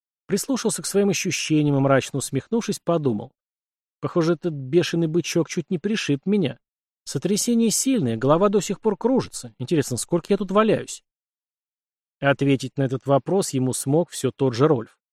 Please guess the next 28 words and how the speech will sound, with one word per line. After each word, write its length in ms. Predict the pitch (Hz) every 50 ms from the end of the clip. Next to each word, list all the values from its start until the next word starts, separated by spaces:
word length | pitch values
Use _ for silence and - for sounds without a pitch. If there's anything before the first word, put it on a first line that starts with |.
| _ _ _ _ _ _ _ _ _ _ _ _ _ _ _
Увидев 420 | 135 156 190 269 233 254 208 -
несущуюся 640 | 233 233 196 - 247 247 214 - - 196 - -
куда-то 340 | 175 - 196 196 190 - 185
рабыню, 440 | 185 196 196 190 202 262 262 202 151
он 80 | 156 -
поспешил 540 | - 185 - _ - 156 - - 185 180
в 80 | 160 143
дом. 300 | 123 131 120 117 123 131 _ _ _ _ _ _ _ _ _ _ _ _ _
Найдя 380 | - 135 135 135 135 131 139 131
побратима 560 | _ 131 123 127 135 131 - - 143 135 131
в 40 | 120
сознании, 600 | - - 139 131 127 123 147 165 165 147 135 123
почти 380 | - - 127 120 - - - 131
пришедшим 600 | _ - 131 120 - - 143 123 - - 131 117
в 40 | -
себя, 360 | - - 127 131 165 185 185 _ _ _ _ _ _ _
гигант 420 | 143 135 156 165 247 285 294 254 -
осторожно 500 | 190 - _ 175 160 165 151 123 135 123
присел 400 | _ 147 139 139 - - 143 131
на 140 | 131 127 120
край 240 | - 135 127 120
топчана 580 | - _ 135 123 _ - - - 220 254 254 226
и, 80 | 175 147
медленно 340 | 143 139 127 123 123 127
сжимая 380 | 117 113 127 131 131 127 123 120
кулаки, 460 | - - 131 131 135 127 _ - 233
глухо 340 | 196 156 151 156 143 _ 131
спросил: 560 | - - - 139 147 156 - - - 110 -